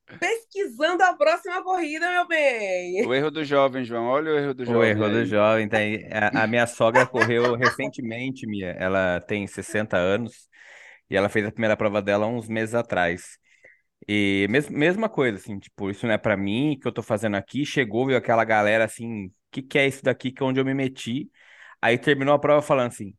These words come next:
Speaker 3: "Não quero outra coisa pra minha vida. Cadê a próxima? Onde a gente se inscreve?" É desse jeitinho.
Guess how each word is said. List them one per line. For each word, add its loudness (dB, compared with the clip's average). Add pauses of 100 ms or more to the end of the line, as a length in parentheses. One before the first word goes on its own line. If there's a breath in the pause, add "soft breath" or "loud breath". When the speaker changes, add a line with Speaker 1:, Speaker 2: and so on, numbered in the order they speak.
(160)
Speaker 3:
"Não 0
quero 2
outra 0
coisa 0
pra -4
minha -2
vida. -8 (160)
Cadê 2
a 4
próxima? 0
Onde -2
a 0
gente -6
se -10
inscreve?" -2
É -6
desse -8
jeitinho. -12